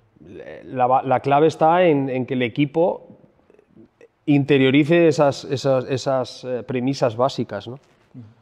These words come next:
Speaker 1: Pero no, eh, tratamos igual al público de Ribadesella que al de Marbella que al de Madrid. Quiero
Speaker 2: Ujú.
Speaker 1: decir, la, al, al final los términos generales de, de,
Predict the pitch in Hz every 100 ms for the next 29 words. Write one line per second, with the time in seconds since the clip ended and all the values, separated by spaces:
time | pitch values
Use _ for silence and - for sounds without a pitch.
0 | _ _ - 120 117 135 117 113 107 -
1 | 120 107 131 143 139 131 135 123 123 120
2 | - 131 131 127 127 123 123 120 117 -
3 | 147 156 165 123 107 110 110 107 123 139
4 | 135 123 110 98 92 98 101 - _ 110
5 | 110 104 107 101 92 98 101 104 101 90
6 | 95 98 107 113 120 110 120 120 120 120
7 | 120 113 113 117 104 110 104 104 _ _
8 | _ _ _ _ - 104 107 104 98 95
9 | 92 - -